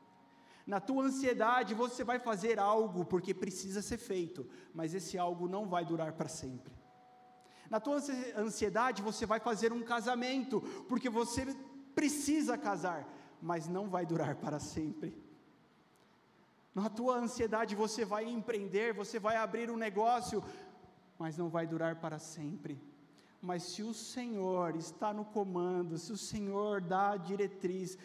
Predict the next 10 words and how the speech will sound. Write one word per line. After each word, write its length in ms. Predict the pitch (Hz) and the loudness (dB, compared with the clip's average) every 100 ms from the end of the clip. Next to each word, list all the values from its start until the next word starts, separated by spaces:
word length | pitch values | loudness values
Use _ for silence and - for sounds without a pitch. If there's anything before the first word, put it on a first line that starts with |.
| - | -18
se 180 | - - | -14 -8
o 40 | 202 | -6
Senhor 560 | - 214 208 214 220 | -4 -2 4 4 4
dá 220 | 190 202 214 | 4 4 4
a 40 | |
palavra 880 | 220 208 208 180 185 190 190 180 202 | 2 0 2 2 2 2 2 2 2
de, 260 | 170 202 202 - - - | 2 0 -2 -4 -8 -2
de, 220 | 156 190 | 0 2
de 380 | 160 165 160 185 | 0 -2 -2 4
decisão, 920 | 196 202 - 196 165 196 190 165 - | 4 2 -2 0 4 4 4 0 -6